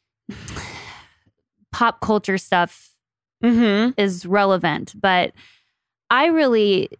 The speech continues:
Speaker 1: tend to think that the things that we face in our adult lives that we
Speaker 2: Mm-hmm.
Speaker 1: encounter
Speaker 2: Yep.
Speaker 1: often illuminate parts of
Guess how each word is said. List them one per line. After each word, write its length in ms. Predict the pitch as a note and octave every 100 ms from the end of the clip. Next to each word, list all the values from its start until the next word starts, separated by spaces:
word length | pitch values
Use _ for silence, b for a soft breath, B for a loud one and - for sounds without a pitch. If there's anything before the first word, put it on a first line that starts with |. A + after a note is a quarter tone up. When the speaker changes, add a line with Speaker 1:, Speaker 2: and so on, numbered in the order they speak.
| _ - -
Speaker 1:
tend 260 | G#3+ G3+
to 80 | G3+
think 340 | F#3 F#3 G2 -
that 580 | F3 F#3 E3+ E3 E3 - _ _ _ _ _ _ _ _ _
the 240 | G3+ G#3+ A3+
things 460 | - C4 C4+ D#4
that 120 | D#4
we 140 | B3+ A#3
face 500 | - - F#3+ F#3 -
in 140 | F#3+ F#3
our 180 | F3+ F3
adult 460 | E3+ F#3+ F#3 F#3
lives 800 | E3 E3+ B2 - A2+ G3+ - - -
that 300 | A3 G#3 F#3+
we 100 | G3+
Speaker 2:
Mm-hmm. 120 | F#3 F#3
Speaker 1:
encounter 720 | F#3+ F3 E3 E3 C3 - G3
Speaker 2:
Yep. 440 | F#3+ G3+ F3+ - - b b b b b _ _ -
Speaker 1:
often 420 | A#3 C4 D#4 C#4+
illuminate 840 | B3+ G#3+ G#3 G#3+ A3 G#3+ G#3 -
parts 580 | - - G#3 G3+ - - - -
of 560 | G3+ F#3+ F3 F3+ -